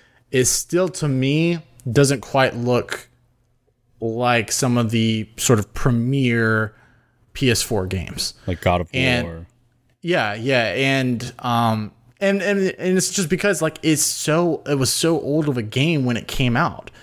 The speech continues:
Speaker 1: and, like, s-, performance-wise,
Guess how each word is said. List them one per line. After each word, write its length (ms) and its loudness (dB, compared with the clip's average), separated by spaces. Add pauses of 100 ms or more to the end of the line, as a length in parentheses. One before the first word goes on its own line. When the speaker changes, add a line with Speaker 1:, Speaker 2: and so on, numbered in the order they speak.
(500)
Speaker 1:
and, 520 0
like, 300 0 (580)
s-, 200 -4
performance-wise, 1040 0